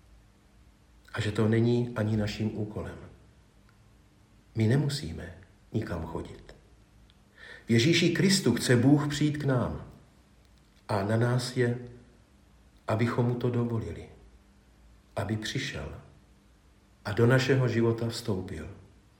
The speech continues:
A jestli je něco naším úkolem, pak odstraňovat všechno, co tomu brání. Proto se potřebujeme zbavovat krunýřů zkušeností,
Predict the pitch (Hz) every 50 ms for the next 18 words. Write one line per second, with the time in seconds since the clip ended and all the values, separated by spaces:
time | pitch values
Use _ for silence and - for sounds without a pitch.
0 | _ _ - - - - - - - 127 113 117 147 165 - - - 139 135 131
1 | 135 156 160 - - - - - 135 123 131 139 139 - - 131 127 131 - 123
2 | - - 117 117 117 120 123 131 127 123 - - - - - - - - - -
3 | _ _ - - - - - - - - - - - - 98 95 - - - 120
4 | - - - 123 127 127 127 127 120 107 98 - - - 110 - - 120 113 113
5 | 113 113 - - - - - - - - - - _ - - - 101 - - 101
6 | 98 101 92 95 90 82 78 - 82 - - - - - - - - - - -
7 | - _ - - - - _ - - _ _ - - - - _ - - - -
8 | - _ _ - - 82 82 - - 117 - - 104 95 95 110 - - - -
9 | 113 107 107 107 107 107 107 104 101 104 - 110 110 113 113 110 110 110 110 -
10 | 123 120 120 120 117 117 113 110 - 110 104 101 - - 113 113 - 113 101 95
11 | 95 95 - - - 95 - -